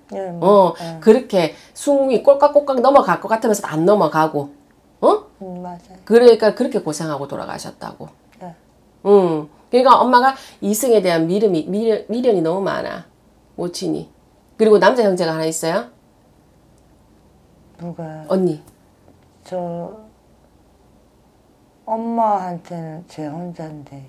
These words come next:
Speaker 2: 응.
Speaker 1: 배다른 언니 있어요.
Speaker 2: 응, 배다른 언니. 남자 형제는 없고.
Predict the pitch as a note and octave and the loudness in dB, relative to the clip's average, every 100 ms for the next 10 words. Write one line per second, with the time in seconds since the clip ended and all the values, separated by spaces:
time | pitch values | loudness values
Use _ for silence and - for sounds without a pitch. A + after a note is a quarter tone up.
0 | - F3 D#3 C#3+ C#3+ _ _ _ _ _ | -8 -4 -4 -6 -12 _ _ _ _ _
1 | _ _ _ _ _ _ _ _ - D#3+ | _ _ _ _ _ _ _ _ -12 -10
2 | F3 G3 G3 F#3 D#3 D3+ D3 C#3 C#3 - | -8 -8 -8 -10 -12 -12 -14 -16 -14 -10
3 | E3 D3+ D3+ D#3 D3 C#3+ C3+ C3+ C3 C#3+ | -8 -8 -8 -6 -6 -6 -10 -10 -8 -6
4 | D#3+ D3+ D#3 - C3+ B2+ - C#3 | -6 -6 -10 -10 -14 -14 -12 -14